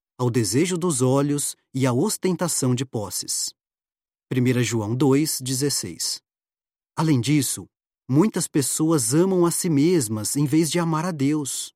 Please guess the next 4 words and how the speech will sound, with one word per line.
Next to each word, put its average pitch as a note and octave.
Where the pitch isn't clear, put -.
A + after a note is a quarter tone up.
Segunda B2+
Timóteo A#2
três, C#3+
dois. G#2+